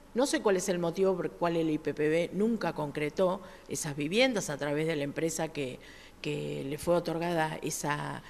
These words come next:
esa tarea. Nos avisa el, los otros días, nos avisó el I P P B que ese terreno nunca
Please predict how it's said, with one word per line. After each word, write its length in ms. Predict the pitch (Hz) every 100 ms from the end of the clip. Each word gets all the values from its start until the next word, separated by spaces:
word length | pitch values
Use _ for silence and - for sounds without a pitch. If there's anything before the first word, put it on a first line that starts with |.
| -
esa 260 | - - 165
tarea. 480 | 185 220 277 285 349 - - - - - - -
Nos 380 | 214 214 220 -
avisa 440 | 190 220 233 247 208
el, 520 | 202 180 165 110 160
los 180 | 170 202
otros 260 | 196 190
días, 220 | 214 254
nos 180 | 220 156
avisó 300 | 147 156 -
el 120 | 185
I 40 | 180
P 140 | 180
P 160 | 160 160
B 180 | 208 226
que 240 | 175 156
ese 220 | 160 175
terreno 440 | 151 156 175 190 165
nunca 480 | 165 175 170 147